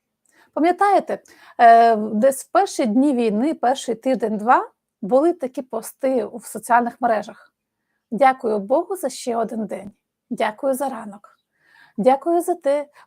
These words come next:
а ще був такий пост: «Прости мене, Боже, що я був тобі за щось невдячний, був чимось невдоволений до двадцять четвертого лютого».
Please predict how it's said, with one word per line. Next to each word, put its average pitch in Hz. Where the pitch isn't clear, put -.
а 226
ще 277
був 262
такий 247
пост: -
«Прости 269
мене, 233
Боже, 262
що 226
я 220
був 233
тобі 214
за 208
щось -
невдячний, 214
був 220
чимось 330
невдоволений 262
до 220
двадцять 240
четвертого 226
лютого». 214